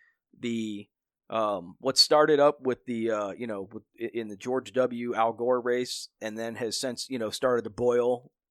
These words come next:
during the Obama presidency. You know, when you're talking about the relationship between the right side of the aisle and the left side of the aisle, if one thing the Trump president's do-,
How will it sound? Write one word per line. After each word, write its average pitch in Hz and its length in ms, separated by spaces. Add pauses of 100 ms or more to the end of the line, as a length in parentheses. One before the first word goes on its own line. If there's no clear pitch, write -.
(420)
during 120 200
the 117 120
Obama 113 260
presidency. 120 600 (420)
You 123 100
know, 123 80
when 123 120
you're 147 80
talking 143 320
about 110 220
the 107 60
relationship 113 720
between 110 600 (120)
the 107 80
right 110 220
side 117 180
of 110 60
the 113 60
aisle 110 180
and 101 60
the 98 60
left 107 160
side 120 180
of 113 60
the 120 80
aisle, 117 360 (720)
if 113 120 (200)
one 147 180
thing 156 120
the 117 60
Trump 139 280
president's 113 460
do-, 120 100